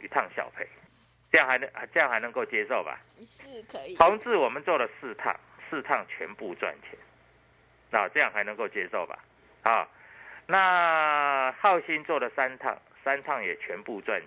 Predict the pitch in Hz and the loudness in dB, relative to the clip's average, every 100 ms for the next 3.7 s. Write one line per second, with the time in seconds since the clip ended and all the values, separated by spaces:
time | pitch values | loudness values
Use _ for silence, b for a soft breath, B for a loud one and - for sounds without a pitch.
0 | - - _ _ _ _ _ - 151 113 | -14 -20 _ _ _ _ _ 0 2 2
1 | 90 98 101 104 101 95 87 107 76 53 | -4 -6 -8 -6 -6 -4 -4 -4 -6 -12
2 | _ _ B B B B B - 247 233 | _ _ B B B B B 0 2 2
3 | 180 233 208 - - 170 131 | 2 2 2 -4 2 2 2